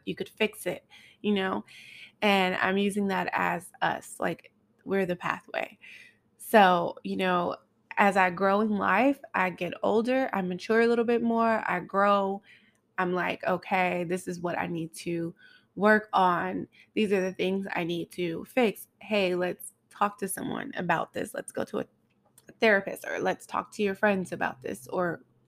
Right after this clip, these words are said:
maybe you should read some more self-help books, or, you know, "Oh, if you wanna learn this,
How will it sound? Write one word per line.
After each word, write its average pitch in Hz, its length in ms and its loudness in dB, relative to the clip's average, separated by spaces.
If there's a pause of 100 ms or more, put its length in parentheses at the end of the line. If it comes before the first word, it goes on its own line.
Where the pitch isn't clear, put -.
maybe 202 280 -2
you 208 120 -2
should 202 200 -2
read 196 360 2 (300)
some 202 240 -4
more 190 240 -2
self-help 185 600 -2
books, - 360 -6
or, 170 440 0 (600)
you 226 140 6
know, 175 280 4
"Oh, 185 140 6
if 180 100 0
you 208 120 2
wanna 226 220 4
learn 220 240 2
this, 208 300 -4